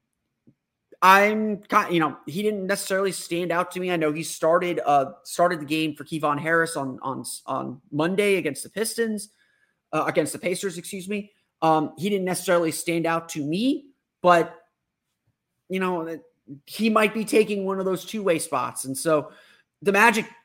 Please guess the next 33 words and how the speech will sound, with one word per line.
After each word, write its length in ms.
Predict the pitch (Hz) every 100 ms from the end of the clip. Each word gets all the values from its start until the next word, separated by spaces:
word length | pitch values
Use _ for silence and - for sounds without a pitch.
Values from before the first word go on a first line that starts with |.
| _ _ _ -
have 300 | 160 220 202
to 100 | 196
find 760 | - - 165 170 170 160 156 143 _
someone 500 | - - 156 151 143
to 60 | 139
fill 180 | 143 139
those, 220 | 135 127 127 -
fill 140 | 156
that 140 | 143 143
other 140 | 131
spot. 360 | - 139 139 -
And, 120 | 143
and 100 | -
I 60 | 143
just, 260 | 147 - -
I 100 | 151
just, 360 | 160 147 - _ _ _ _ _ _ _ _ -
I 80 | 185
don't 400 | 175 202 196 -
think 220 | 175 170
it's 160 | 156 156
on 200 | 139 139
this 200 | 131 127
roster, 440 | 113 135 - 180 _ _ _ _ -
to 80 |
be 100 | 147
perfectly 400 | 139 127 123 127
honest. 380 | 123 117 120 -
Like, 160 | 131 - 147
I, 100 | 151
I, 220 | 131 160
I, 480 | 160 170 165 170 175
I, 260 | 170 -